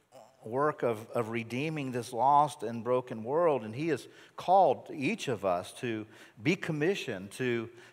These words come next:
take the good news of his love to every man, woman, and child where we live, work, and play, but also to the ends of the earth. And one of the ways that we're privileged to do that is a partnership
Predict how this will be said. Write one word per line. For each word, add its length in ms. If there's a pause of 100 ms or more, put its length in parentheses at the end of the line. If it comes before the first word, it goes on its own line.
take 360
the 60
good 220
news 300
of 100
his 160
love 520
to 260 (320)
every 240
man, 260
woman, 220
and 80
child 280
where 140
we 160
live, 220
work, 180
and 100
play, 220
but 160
also 360
to 340 (240)
the 200
ends 280
of 340
the 160
earth. 320
And 160
one 140
of 80
the 80
ways 260
that 140
we're 100
privileged 460
to 80
do 160
that 180
is 120
a 40
partnership 960